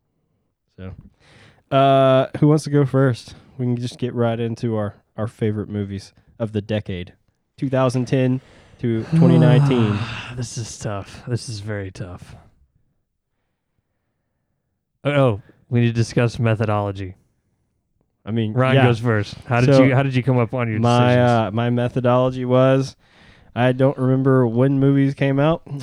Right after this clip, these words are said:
Speaker 1: so
Speaker 2: You had to look
Speaker 1: I,
Speaker 2: 'em up.
Speaker 1: I looked 'em up, and I found an article. I believe it was from Rotten Tomatoes that was, like, top two hundred movies of the two thousand tens. And, uh,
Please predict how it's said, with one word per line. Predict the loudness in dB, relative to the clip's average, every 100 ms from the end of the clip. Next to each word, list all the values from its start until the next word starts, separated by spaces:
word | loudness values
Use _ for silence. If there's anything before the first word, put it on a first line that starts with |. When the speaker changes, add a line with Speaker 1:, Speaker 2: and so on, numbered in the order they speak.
| -8
Speaker 1:
so | 0 2 4 2
Speaker 2:
You |
had | 2
to | 2
look | 4
Speaker 1:
I, | 4
Speaker 2:
'em | 2
up. | 0 -4
Speaker 1:
I | -8
looked | -2 0 0
'em | 2
up, | 0 0 -6 -6
and | -2 0
I | 0
found | -2 -2 -2
an | -4
article. | -4 -4 -4 -6
I | -4 -6
believe | -4 -2 -4
it |
was | -6 -10
from | -8 -8
Rotten | -6 -8
Tomatoes | -10 -8 -6 -8 -10
that | -12
was, | -14 -12
like, | -12 -12
top | -10 -10 -8
two | -10 -8
hundred | -8 -10 -12
movies | -12 -12 -10 -12 -14
of | -16 -16
the | -18
two | -16
thousand | -14 -12 -12 -14 -18
tens. | -20 -20 -20 -20 _ _ _ _ _ -16
And, | -12 -10 -10 -10
uh, | -10 -12 -14